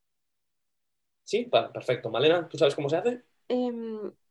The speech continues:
Speaker 2: es, es que lo he usado hace mucho, entonces creía que sí, pero ahora mismo no lo veo. <laughs>
Speaker 1: Creo que ahora ha cambiado, porque se actualizó, se actualizó.
Speaker 2: Mm.
Speaker 1: Si no lo tienes en participantes, que podría estar ahí,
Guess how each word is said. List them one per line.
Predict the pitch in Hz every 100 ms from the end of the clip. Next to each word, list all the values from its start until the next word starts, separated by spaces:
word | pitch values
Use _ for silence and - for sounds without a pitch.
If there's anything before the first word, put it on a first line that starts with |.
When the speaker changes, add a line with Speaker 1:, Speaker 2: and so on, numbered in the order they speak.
| -
Speaker 2:
es, | - - -
es | 214 -
que | 285
lo | 285
he |
usado | 277 285
hace | 285 285
mucho, | 247 262 269
entonces | 233 233 269 269 -
creía | 254 220 220
que | 269
sí, | 269 277 277
pero | 311 220
ahora | 233
mismo | 240 262 277
no | 254
lo | 196
veo. | 202 190 -
<laughs> | 269 - -
Speaker 1:
Creo | 160 165
que | 175
ahora | 175
ha |
cambiado, | 165 139 135 110 107
porque | - 117
se | 135
actualizó, | 135 120 - -
se | 127
actualizó. | 127 120 123 127
Speaker 2:
Mm. | 247 240 220
Speaker 1:
Si | 202
no | 151
lo | 185
tienes | 185 175
en | 160
participantes, | 156 135 127 139 190 160 165 - -
que | 127 123 120
podría | - 131 139
estar | 139
ahí, | 139